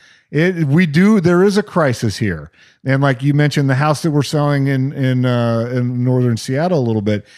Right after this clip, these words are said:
has a, a seventy-five hundred, seventy-six hundred square foot lot.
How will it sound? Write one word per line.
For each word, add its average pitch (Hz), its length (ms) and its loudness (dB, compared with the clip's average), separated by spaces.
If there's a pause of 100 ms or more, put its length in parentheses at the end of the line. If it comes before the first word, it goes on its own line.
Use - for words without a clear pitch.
(200)
has 330 200 -6
a, 180 300 -2
a 156 60 -8
seventy-five 196 760 -2
hundred, 190 300 0
seventy-six 190 520 -4
hundred 180 220 -2
square 185 240 -4
foot 185 180 -4
lot. 180 500 -4